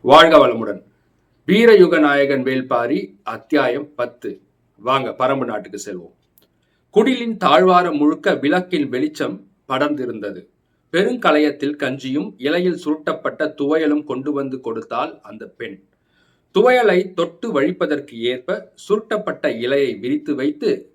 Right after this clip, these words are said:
கலயத்தை வாங்கி குடிக்கத் தொடங்கினார் கபிலர். கஞ்சி தொண்டைக்குள் இறங்கும் போதே குளிர்ச்சி உடலெங்கும் பரவியது.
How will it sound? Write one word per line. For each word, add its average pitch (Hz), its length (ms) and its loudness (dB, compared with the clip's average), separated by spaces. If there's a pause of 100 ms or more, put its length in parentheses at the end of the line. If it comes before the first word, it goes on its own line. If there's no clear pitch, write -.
கலயத்தை 156 460 -2
வாங்கி 131 320 -4
குடிக்கத் 143 420 -8
தொடங்கினார் 117 680 -12
கபிலர். 107 440 -16 (720)
கஞ்சி 247 360 2
தொண்டைக்குள் 180 520 2
இறங்கும் 151 380 -2
போதே 127 560 -4
குளிர்ச்சி 170 540 -4
உடலெங்கும் 165 680 -4
பரவியது. 101 600 -8